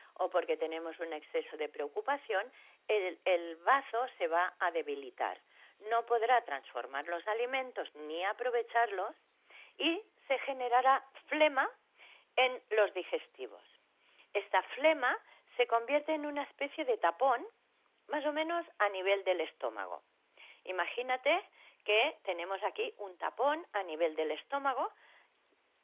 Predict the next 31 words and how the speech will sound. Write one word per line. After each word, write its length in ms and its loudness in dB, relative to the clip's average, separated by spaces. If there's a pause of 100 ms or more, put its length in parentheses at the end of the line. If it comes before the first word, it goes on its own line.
y 120 -4
me 100 0
está 260 2
obstruyendo 1000 -2
el 220 2
descenso 680 -2
del 260 0
chi 100 -6
de 120 -4
pulmón. 400 -10 (760)
Entonces, 500 0 (420)
<clears throat> 960 -18
este 360 -8
chi 160 -4
que 140 2
tiene 280 -4
que 100 2
descender 600 0 (420)
se 140 0
queda 320 2 (140)
atrapado 520 2
en 100 -4
el 140 -2
pecho 440 -2 (480)
y 100 0
es 140 2
cuando 360 0 (1080)
lo 180 6
tengo 300 4
demasiado 600 0
lleno 400 -4